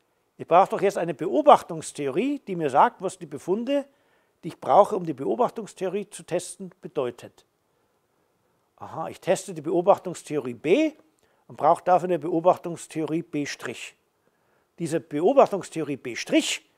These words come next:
die muss ich auch überprüft haben auf ihren Wahrheitsgehalt. Es braucht eine Beobachtungstheorie B Doppelstrich. Ein infiniter Regress. Wie bei der hermeneutischen Methode schaut es aus.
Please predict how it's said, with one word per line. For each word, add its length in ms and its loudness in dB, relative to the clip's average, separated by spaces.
die 60 -4
muss 180 0
ich 100 4
auch 280 8
überprüft 500 -2
haben 100 -2
auf 100 2
ihren 160 -6
Wahrheitsgehalt. 640 -2
Es 120 -20
braucht 340 2
eine 320 -8
Beobachtungstheorie 880 -4
B 280 -8
Doppelstrich. 720 0
Ein 220 4
infiniter 960 0
Regress. 600 -6
Wie 180 -8
bei 160 4
der 100 0
hermeneutischen 720 -6
Methode 540 -10
schaut 400 -4
es 180 -16
aus. 380 -10